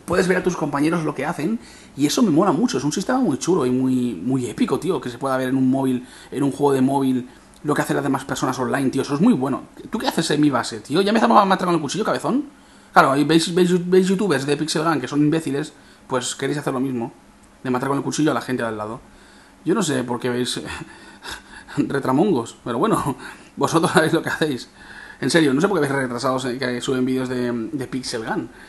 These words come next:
intentando copiarme a mí. Pero bueno, chicos, vamos a,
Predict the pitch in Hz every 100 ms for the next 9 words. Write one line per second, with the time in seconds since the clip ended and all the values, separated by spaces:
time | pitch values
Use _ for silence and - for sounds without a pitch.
0 | - - 139 131 143 127 127 123 151 190
1 | - - - - - - - 156 165 160
2 | - - 143 117 117 95 131 139 220 214
3 | - 180 165 151